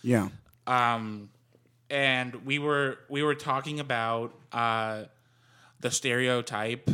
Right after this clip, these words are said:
Speaker 2: or the idea of, like, the funny fat guy. And, uh, I was telling Zach, like, for a while before,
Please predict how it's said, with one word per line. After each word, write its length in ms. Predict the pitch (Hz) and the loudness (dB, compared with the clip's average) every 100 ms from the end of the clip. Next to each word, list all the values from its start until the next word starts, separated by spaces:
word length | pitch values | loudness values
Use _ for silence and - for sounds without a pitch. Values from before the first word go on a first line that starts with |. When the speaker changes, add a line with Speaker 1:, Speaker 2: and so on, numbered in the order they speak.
| - | -2
Speaker 2:
or 180 | 120 120 | -2 -4
the 140 | 113 | -4
idea 440 | 110 110 113 117 113 | -6 -8 -6 -4 -4
of, 340 | 110 110 110 | -4 -6 -6
like, 260 | 110 107 - 120 | -8 -10 -14 -14
the 120 | 110 | -12
funny 280 | - 110 113 | -10 -12 -8
fat 280 | 147 156 | -8 -8
guy. 300 | - - - - _ _ _ - - - - _ _ - | -14 -18 -20 -20 _ _ _ -18 -18 -20 -20 _ _ -4
And, 460 | 131 123 117 113 101 - | 0 0 -2 -6 -10 -2
uh, 240 | 120 117 | 0 0
I 120 | - | -2
was 100 | 117 | -4
telling 380 | 113 131 120 117 | -6 -8 -8 -8
Zach, 340 | 110 110 110 - | -8 -8 -8 -8
like, 300 | 110 104 - | -10 -10 -12
for 240 | - 120 | -8 -6
a 60 | 113 | -6
while 540 | 113 117 151 123 117 | -4 -2 0 -2 -4
before, 360 | 110 113 - | -10 -10 -6